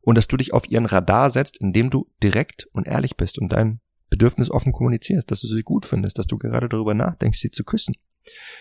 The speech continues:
Und sie wird zwangsweise über diesen Kuss mit dir nachdenken, sich dieses Bild vor Augen führen.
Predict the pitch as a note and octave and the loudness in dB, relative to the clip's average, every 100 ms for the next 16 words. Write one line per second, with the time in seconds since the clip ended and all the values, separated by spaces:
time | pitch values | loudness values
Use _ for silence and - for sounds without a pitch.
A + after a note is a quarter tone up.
0 | - _ - A2 - _ _ _ _ G#2+ | -20 _ 0 0 0 _ _ _ _ 0
1 | C#3 E3 - - A3 - A2+ A#2 G#2 G2+ | 2 2 2 2 0 0 2 2 0 -6
2 | - _ _ - G2+ G2 G2 - A2+ - | -8 _ _ -6 -6 -4 -6 0 0 0
3 | G#2 - G2+ F#3+ - F#2+ F2+ - F#2 F#2 | -4 -2 -2 -2 -2 -4 -4 -6 -6 -6
4 | - _ _ _ - E3 A#3+ - - E3+ | -10 _ _ _ 0 0 2 4 6 4
5 | G3 G2 _ _ _ _ - - E2+ | 0 -4 _ _ _ _ -4 2 2